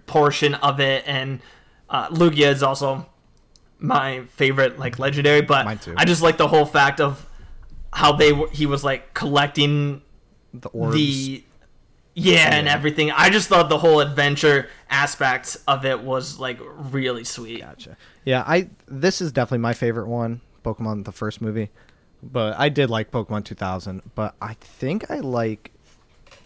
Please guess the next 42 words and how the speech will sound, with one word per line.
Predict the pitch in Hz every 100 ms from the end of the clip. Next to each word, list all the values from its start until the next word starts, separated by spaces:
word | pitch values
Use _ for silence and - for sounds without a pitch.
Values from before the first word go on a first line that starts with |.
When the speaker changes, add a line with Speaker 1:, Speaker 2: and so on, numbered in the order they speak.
| _ _ _ -
Speaker 2:
Pokemon, | 135 127 135 120 113 107
the | 110
movie, | 110 107 104 101 -
the | 120
third | 117 139 131 117
movie, | 101 95 95 107 -
the | 123
one | 107
with | 104 -
Entei. | 110 104 123 127 _ _ _ _ _ _ -
I |
think | 127 117
I | 107
like | 98 -
that. | 101
Speaker 1:
That | 247
was | 208
a | 147
good | 143
Speaker 2:
I | 131
think | 139
Speaker 1:
one. |
Speaker 2:
that's | 120 -
my | 107
number | 98 92
two. | - 87 85 - _ _ _ _
Speaker 1:
I | -
don't | 226 311
know | 214 190 202 180 -
if | 151 147 143 139 - - _ _ _
I, | - 240 254 - _ _
see, | - 240 240 - - - - - _ -
I | 233
think | 311 403 -
a |
lot | 170 156 170
of | 175
people | 175 170 151
sleep | - 160 143
on | 139
Pokemon | 139 143 135 135 135
Forever | - 160 143 113 123 90 78 -